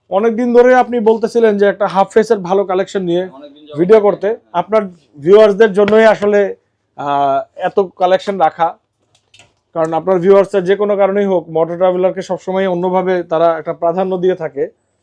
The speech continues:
Speaker 1: দেখতেছেন? মাত্র বাইশশো টাকা, দুই হাজার দুইশো টাকা। আচ্ছা, এক্সরে আসে দেখেন,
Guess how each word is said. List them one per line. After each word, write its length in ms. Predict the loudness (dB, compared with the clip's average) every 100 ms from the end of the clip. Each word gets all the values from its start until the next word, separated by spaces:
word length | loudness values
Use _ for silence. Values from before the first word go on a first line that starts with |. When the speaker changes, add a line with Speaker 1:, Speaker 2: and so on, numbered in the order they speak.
| _ _ _ _ _ _ _ _ _ -6
Speaker 1:
দেখতেছেন? 480 | -6 -4 -2 -2 -4 _ _ -6
মাত্র 440 | -4 -2 2 2
বাইশশো 420 | 2 0 0 0 -4
টাকা, 240 | -4 -6
দুই 260 | -4 -2 0
হাজার 340 | 2 0 -2
দুইশো 220 | -6 -8
টাকা। 300 | -10 -12 -18 _ _ _ _ _ _ _ -20 _
আচ্ছা, 240 | -10 -8 -2
এক্সরে 500 | 0 0 2 2 4
আসে 200 | 2 -2
দেখেন, 360 | -6 -6 -8